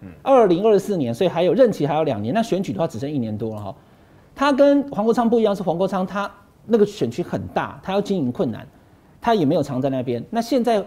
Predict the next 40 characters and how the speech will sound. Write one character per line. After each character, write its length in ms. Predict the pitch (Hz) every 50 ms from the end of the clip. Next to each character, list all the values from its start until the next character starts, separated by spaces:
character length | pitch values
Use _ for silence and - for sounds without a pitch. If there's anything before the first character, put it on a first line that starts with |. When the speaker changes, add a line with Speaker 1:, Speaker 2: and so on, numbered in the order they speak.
| - -
Speaker 2:
Freddy 240 | - 175 180 196 185
看 160 | 143 - 202
起 80 | 170 -
来 100 | 120 117
不 140 | - - 170
是 100 | 170 214
买 160 | 185 143 113
房 220 | 107 - 104 107
了 60 | 117 120
吗？ 200 | 123 127 127 127 - - - - _ _
好， 140 | - 147 135
他 140 | - 240 247
如 80 | 254
果 100 | 226 202
说 120 | 190 233 214
好 120 | 202 202
好 140 | 220 226 190
的 60 | 170
在 120 | 170 226
中 140 | 190 214 214
正 120 | 190 226 214
万 80 | 202
华 200 | 190 175 143 139
在 180 | 139 - 233 208
这 120 | 175 220
边 120 | 208 202 190
经 140 | - 202
营 120 | 190 160 123
的 60 | 131
话， 180 | 160 156 127 - - - - - - _
有 140 | - 156 165
两 160 | 208 240 180
个 60 | 147 151
问 160 | 185 202 175
题 100 | 143 139
就 80 | 139
在 140 | 147 - 165
于 100 | 147 131
就 100 | 131 147
是 220 | 139 - 139 117